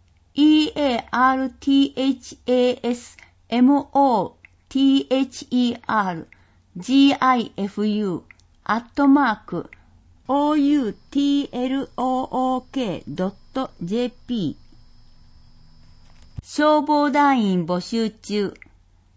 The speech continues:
大学生、専門学校生などの学生の皆さんや、消防の知識を身につけたい女性の皆さんの応募もお待ちしています。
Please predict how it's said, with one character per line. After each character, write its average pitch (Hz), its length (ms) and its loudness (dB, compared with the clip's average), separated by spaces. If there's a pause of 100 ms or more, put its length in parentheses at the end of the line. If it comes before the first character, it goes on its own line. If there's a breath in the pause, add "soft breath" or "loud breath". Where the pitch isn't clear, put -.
(340)
大 262 320 2
学 269 240 0
生、 170 460 -8 (280)
専 285 440 2
門 285 260 4
学 269 280 -4
校 254 220 -2
生 214 240 -6
な 196 160 -2
ど 185 120 -4
の 160 220 -4 (180)
学 208 240 -6
生 302 300 -2
の 277 100 2
皆 254 280 2
さ 214 180 -8
ん 160 160 -4
や、 151 220 -4 (640 soft breath)
消 294 380 0
防 285 260 4
の 277 160 4
知 277 160 -4
識 - 300 -8
を 190 100 0
身 196 100 2
に 247 160 2
つ - 140 -20
け 254 160 -6
た 240 180 -4
い 180 140 -4
女 202 120 -2
性 285 280 -2
の 262 160 0
皆 254 260 2
さ 202 220 -6
ん 175 100 -4
の 214 400 -2
応 214 60 -4
募 214 100 -2
も 175 220 -2
お 180 100 -4
待 214 260 -2
ち - 60 -20
し - 80 -20
て - 140 -6
い 180 140 -4
ま 170 180 -6
す。 - 180 -20